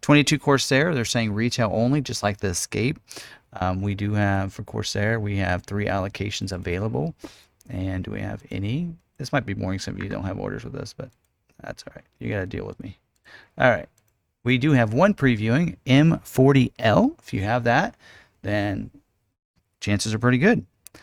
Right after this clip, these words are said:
Twenty-two Nautilus is scheduling this week for the weeks of nine five to ten seventeen. You'll notice, for those that don't, haven't watched my videos, Aviator goes along with Explorer, Corsair along with Escape, Nautilus along with Edge,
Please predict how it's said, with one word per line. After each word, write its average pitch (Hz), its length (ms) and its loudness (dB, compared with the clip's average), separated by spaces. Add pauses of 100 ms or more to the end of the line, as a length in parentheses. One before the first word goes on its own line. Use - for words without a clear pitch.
(220)
Twenty-two 135 400 4
Nautilus 147 640 2
is 120 180 -4
scheduling 120 300 4
this 117 180 2
week 131 160 4
for - 80 -4
the 110 100 2
weeks 107 260 0
of 104 180 -2
nine 107 300 4
five 131 560 4 (340)
to - 140 -4
ten 113 320 0
seventeen. 135 840 2
You'll 117 160 4
notice, 135 460 4 (480)
for 107 100 -2
those 110 240 2
that 107 160 2 (140)
don't, 117 200 -2
haven't 110 320 -4
watched 104 200 -2
my 95 100 -2
videos, 98 480 2 (540)
Aviator 131 320 4
goes 120 180 2
along 117 320 2
with 107 160 -2
Explorer, 113 680 2 (140)
Corsair 113 400 2
along 107 200 2
with 95 140 -6
Escape, 110 460 0 (480)
Nautilus 104 460 4
along 101 220 0
with 82 180 -2
Edge, 110 480 2